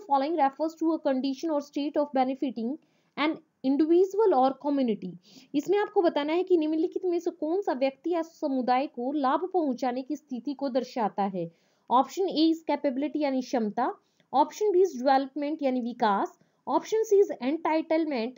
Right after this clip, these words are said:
and option D is security यानी सुरक्षा।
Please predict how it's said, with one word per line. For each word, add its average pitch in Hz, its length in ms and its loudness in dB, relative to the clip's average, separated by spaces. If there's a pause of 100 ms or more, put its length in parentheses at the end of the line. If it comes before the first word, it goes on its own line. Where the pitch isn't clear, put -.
(120)
and 285 240 0
option 320 300 -4
D - 0 -
is - 480 -4
security 320 420 0
यानी 294 240 -2
सुरक्षा। 208 600 -2